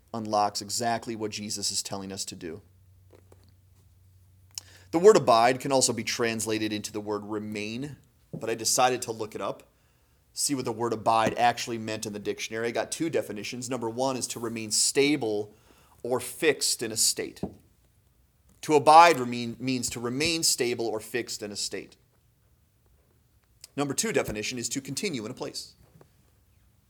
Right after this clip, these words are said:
That shouldn't surprise you. That's what the word abide means. We don't tell someone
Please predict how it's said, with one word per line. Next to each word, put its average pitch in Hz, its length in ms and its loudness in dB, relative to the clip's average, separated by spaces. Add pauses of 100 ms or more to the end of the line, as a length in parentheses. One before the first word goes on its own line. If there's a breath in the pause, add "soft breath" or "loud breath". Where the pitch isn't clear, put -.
(420)
That 131 120 -6
shouldn't 156 220 2
surprise 127 420 2
you. 104 80 -8
That's 127 160 -2
what 139 100 -2
the 131 60 0
word 123 160 0
abide 107 400 2
means. 76 320 -12
We 180 120 0
don't 285 180 2
tell 220 320 6
someone 117 840 2